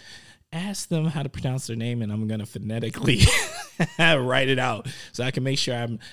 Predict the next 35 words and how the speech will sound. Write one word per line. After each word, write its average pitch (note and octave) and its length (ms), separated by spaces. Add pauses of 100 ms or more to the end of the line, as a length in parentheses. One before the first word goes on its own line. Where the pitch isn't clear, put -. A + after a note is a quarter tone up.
I - 60
don't D#3 160
be F#3+ 100
slaughtering A#2+ 960
my G#2+ 160
guests' A2 420
names. A2 540 (300)
So C#3 260
in B2 220
this E3+ 200
case, A#2+ 380 (240)
I B2+ 140
forgot A2+ 340
to G#2 60
do G#2 220
that. - 280
And A2+ 220
what C3+ 100
I'm D3 100
gonna C3+ 160
do C#3+ 220
instead C3+ 720 (380)
is B2+ 320 (100)
I'm C3 180
going C3 240
to B2 120
say A2+ 680
our G#2+ 140
guest's G#2+ 360
first B2+ 360
name, A#2 300
and C3+ 120
I'm C3+ 80
gonna C#3 200
let C3 360